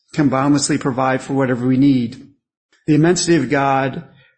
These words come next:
reminds us that God's heart is presiding,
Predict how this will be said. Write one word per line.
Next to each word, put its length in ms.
reminds 420
us 180
that 140
God's 320
heart 260
is 220
presiding, 920